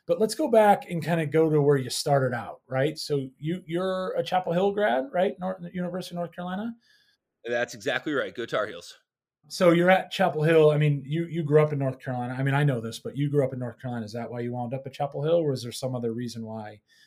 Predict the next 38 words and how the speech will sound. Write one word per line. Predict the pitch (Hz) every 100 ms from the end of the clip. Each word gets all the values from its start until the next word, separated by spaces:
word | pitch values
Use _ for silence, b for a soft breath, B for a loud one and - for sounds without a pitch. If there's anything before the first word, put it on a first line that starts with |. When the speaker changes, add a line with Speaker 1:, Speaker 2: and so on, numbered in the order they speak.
| b
Speaker 1:
you | 131
chose, | - 120 113 101 - 123
uh, | 110
U | 104 110 104
N |
C | 101 110
Chapel | 107 104 113
Hill? | 104 107 _ _ _ _ _ _ _
Speaker 2:
Y-, | 175 -
you | 180
know, | 208 214
I, | 160
I | 160
grew | 143 190 233
up | 233
in | 180
Raleigh, | 127 117 120 131 - -
and | 131 127 123
I | 110 123
was | 123 117
looking | 147 147 156 135
at | 123 123 120 101 _ B B
Chapel | - - 139 160 139
Hill. | 127 131 147
I'm | 127
embarrassed | 98 131 117 131 131 -
to | 123
say | - 107 113
that | 120 -
my | 101
safety | - 110 104 117
school | - 123 107
was | 95
Duke, | - 98 110 - - -
and | 107 104
so | - 101 101 101
that, | 107 107 113
that | 113